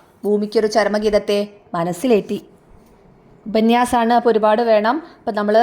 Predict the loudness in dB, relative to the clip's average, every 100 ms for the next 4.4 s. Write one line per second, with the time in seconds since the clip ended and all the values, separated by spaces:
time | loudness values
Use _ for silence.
0 | 4 0 -2 -4 -4 -6 -4 -2 -2 -2
1 | -2 0 0 2 2 2 0 0 0 0
2 | 2 2 0 0 -2 -2 0 0 -2 -10
3 | _ -2 -2 0 2 2 0 -4 0 0
4 | 2 0 2